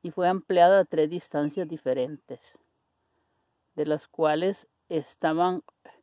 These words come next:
las cuales están compuestas por, por, eh, ¿cómo se llama?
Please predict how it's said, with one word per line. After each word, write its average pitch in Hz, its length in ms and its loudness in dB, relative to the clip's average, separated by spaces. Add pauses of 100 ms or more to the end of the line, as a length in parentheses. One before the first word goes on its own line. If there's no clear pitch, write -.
(280)
las - 180 -10
cuales 185 260 0
están 190 180 -6
compuestas 190 520 -4 (120)
por, 147 280 -4 (600)
por, 135 300 -16 (340)
eh, 107 500 -20 (120)
¿cómo 175 220 -8
se 170 180 -12
llama? 180 320 -4